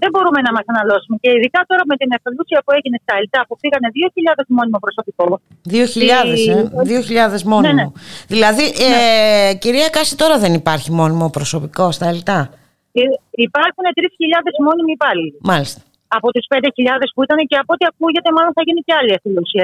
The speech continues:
Speaker 1: έξοδος
Speaker 2: Μάλιστα.
Speaker 1: σε μόνιμο προσωπικό. Ε, δεν μπορούν, λοιπόν, εμάς τους ενοικιαζόμενους, που εγώ
Speaker 2: Και, μμμ.
Speaker 1: απεχθάνομαι και τη λέξη αυτή, δε-, γιατί δεν είμαστε ενοικιαζόμενοι, δεν είμαστε, ε,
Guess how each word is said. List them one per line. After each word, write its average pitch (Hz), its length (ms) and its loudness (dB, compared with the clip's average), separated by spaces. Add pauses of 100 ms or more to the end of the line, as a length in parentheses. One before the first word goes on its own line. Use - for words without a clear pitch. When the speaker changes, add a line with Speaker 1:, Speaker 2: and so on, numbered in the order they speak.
Speaker 1:
έξοδος 151 400 -6 (360)
Speaker 2:
Μάλιστα. 143 260 -2
Speaker 1:
σε 214 100 2
μόνιμο 202 300 0
προσωπικό. 185 460 -2 (540)
Ε, 214 320 2 (260)
δεν 302 120 0
μπορούν, 349 300 4 (140)
λοιπόν, 269 200 0 (140)
εμάς 247 300 2 (240)
τους 254 180 -2
ενοικιαζόμενους, 240 760 2
που 254 140 2
εγώ 285 160 4
Speaker 2:
Και, 254 60 2 (200)
μμμ. 185 160 -2
Speaker 1:
απεχθάνομαι 269 580 0
και 247 120 -2
τη 226 40 2 (100)
λέξη 208 220 -4 (100)
αυτή, 202 160 -4 (160)
δε-, 220 120 -2
γιατί 220 140 -2 (300)
δεν 294 140 0
είμαστε 208 260 -2
ενοικιαζόμενοι, 180 520 -2 (100)
δεν 247 120 0
είμαστε, 226 300 0 (720)
ε, - 20 4